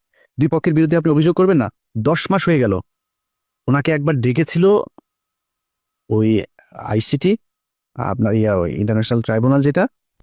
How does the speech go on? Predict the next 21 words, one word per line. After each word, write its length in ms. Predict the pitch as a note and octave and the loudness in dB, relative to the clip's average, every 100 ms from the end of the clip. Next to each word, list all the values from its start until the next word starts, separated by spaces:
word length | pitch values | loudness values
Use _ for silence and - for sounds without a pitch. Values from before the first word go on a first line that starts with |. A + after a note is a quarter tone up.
| _ _ _ _ _ _ _ _ _ _ _ _ _ _ _ - _ _ | _ _ _ _ _ _ _ _ _ _ _ _ _ _ _ -20 _ _
যে 180 | A2 D#3 | 0 2
উনি 300 | E3+ F#3+ - - - _ _ _ - | 4 4 2 -4 -12 _ _ _ -4
জিজ্ঞেস 260 | C3+ D3 - | 0 0 2
করেছে 280 | C3 B2+ | 0 0
কি 140 | B2 A#2+ | 0 2
হয়েছে, 300 | A2+ G#2+ G#2+ | 4 2 0
কি 140 | A#2+ | 0
টি-, 160 | - - | 0 -2
কিছু 380 | - C#3 - A2 | -4 -8 -2 0
বিবরণ 260 | G#2+ G#2+ | 2 4
দিয়ে 80 | G#2+ | 4
এসে 140 | A#2+ D3+ | 2 0
ওনাকে 200 | C#3 C3+ | 0 0
বলা 240 | A#2 A#2 | 0 2
হয়েছে 180 | D3+ D3+ | 2 2
অভিযোগ 300 | A#2 C3 B2+ | 2 2 0
করতে, 220 | G#2 - | 0 0
উনি 100 | C#3+ | 2
অভিযোগ 220 | D#3 D#3+ | 2 0
করেন 200 | - F3 | 0 2
নাই। 180 | A#2+ A2 | 2 0